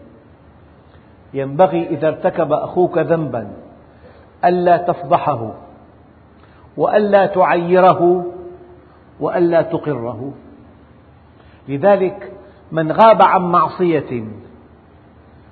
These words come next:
فرضيها كان كمن شهدها، ومن شهد معصية فأنكرها كان كمن غاب عنها.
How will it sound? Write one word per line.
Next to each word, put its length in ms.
فرضيها 680
كان 300
كمن 320
شهدها، 540
ومن 320
شهد 380
معصية 520
فأنكرها 840
كان 240
كمن 280
غاب 340
عنها. 400